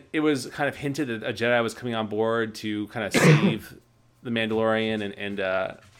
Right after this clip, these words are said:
and Grogu, I remember a lot of people being, including myself, kind of having the idea of, like,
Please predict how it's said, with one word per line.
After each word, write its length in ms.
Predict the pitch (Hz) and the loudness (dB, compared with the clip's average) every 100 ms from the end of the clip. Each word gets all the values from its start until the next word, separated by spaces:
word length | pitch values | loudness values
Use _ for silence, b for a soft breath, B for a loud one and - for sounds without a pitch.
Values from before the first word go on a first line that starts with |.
| _ _ _ | _ _ _
and 180 | 123 127 | -6 -2
Grogu, 560 | 120 123 123 127 131 131 B B B - - | 6 8 8 4 2 0 B B B -20 -2
I 60 | 139 | 2
remember 180 | 156 185 | 6 6
a 60 | |
lot 180 | 131 131 | 6 6
of 60 | 135 | 4
people 200 | 127 120 | 2 2
being, 380 | 123 113 113 - | 2 2 -2 -2
including 320 | 143 196 220 | 0 2 2
myself, 440 | 131 - 151 131 | 2 4 4 2
kind 260 | - 139 123 | -2 -2 -2
of 60 | 110 | -2
having 160 | 131 | -2
the 80 | 123 | -2
idea 220 | 110 127 | 0 0
of, 80 | 113 | 2
like, 200 | 107 | 0